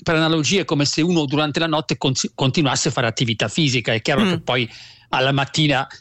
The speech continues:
Speaker 2: È
Speaker 1: ha tutti i
Speaker 2: morto
Speaker 1: muscoli
Speaker 2: di stanchezza,
Speaker 1: indolenziti.
Speaker 2: certo.
Speaker 1: E quello che abbiamo visto è che durante il sonno, appunto, c'è questo sistema di canali all'interno del cervello che praticamente si contraggono e portano via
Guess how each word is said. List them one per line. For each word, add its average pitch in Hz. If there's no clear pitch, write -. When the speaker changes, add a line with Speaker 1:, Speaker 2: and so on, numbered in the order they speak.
Speaker 2:
È 170
Speaker 1:
ha 170
tutti 175
i -
Speaker 2:
morto 170
Speaker 1:
muscoli 147
Speaker 2:
di 135
stanchezza, 156
Speaker 1:
indolenziti. 131
Speaker 2:
certo. 143
Speaker 1:
E -
quello 240
che 214
abbiamo 208
visto 214
è 143
che 151
durante 180
il 160
sonno, 143
appunto, 151
c'è -
questo -
sistema 190
di 143
canali 151
all'interno 131
del 123
cervello 120
che 180
praticamente 170
si 156
contraggono 160
e 165
portano 175
via 151